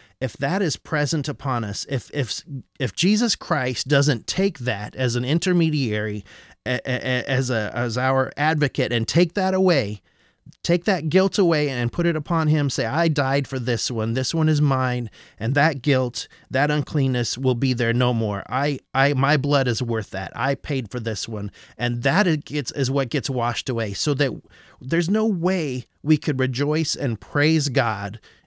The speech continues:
if we have a guilty conscience, and Christ will take that away. It is his sacrifice that does that. It is why we are saved by grace in the end.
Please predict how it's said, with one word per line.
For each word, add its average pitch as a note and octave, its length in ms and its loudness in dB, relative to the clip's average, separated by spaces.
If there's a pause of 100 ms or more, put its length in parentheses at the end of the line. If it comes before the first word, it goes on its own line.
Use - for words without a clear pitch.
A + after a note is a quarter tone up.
if C3+ 160 -2
we C#3 120 0
have B2+ 200 0
a A#2+ 60 0
guilty A#2+ 420 -2
conscience, A2 600 -4
and A2+ 280 -4
Christ D3+ 460 -4
will A#2+ 100 -2
take C#3+ 280 -2
that C#3 180 0
away. B2+ 300 0
It G#2 80 -6
is A2 160 -2
his C#3+ 160 0
sacrifice C3 600 -4
that A2+ 100 -4
does B2+ 240 0
that. C3 240 0 (260)
It C#3 140 2
is B2+ 120 2
why B2+ 300 0
we C#3+ 160 2
are A2+ 60 -2
saved C3 360 0
by A#2+ 180 0
grace B2 380 -2
in A#2+ 60 -4
the A#2 160 -2
end. A#2+ 260 -2